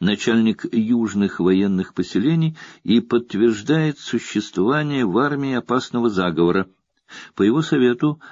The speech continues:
Александр посылает полковника Николаева в Харьков к Шервуду, поручив ему с должной осторожностью продолжить расследование.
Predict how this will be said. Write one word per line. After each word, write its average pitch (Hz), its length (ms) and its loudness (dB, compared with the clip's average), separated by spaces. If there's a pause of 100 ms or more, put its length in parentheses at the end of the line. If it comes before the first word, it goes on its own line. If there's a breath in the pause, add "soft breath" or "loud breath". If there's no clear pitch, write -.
Александр 123 600 0
посылает 127 760 0
полковника 117 880 2
Николаева 107 840 2
в - 60 -12
Харьков 78 640 -4
к - 120 -20
Шервуду, 85 720 -2 (400 loud breath)
поручив 123 640 0
ему 139 480 0 (220 soft breath)
с 78 240 -12
должной 143 600 0
осторожностью 160 1120 0
продолжить 123 880 0
расследование. 71 960 -4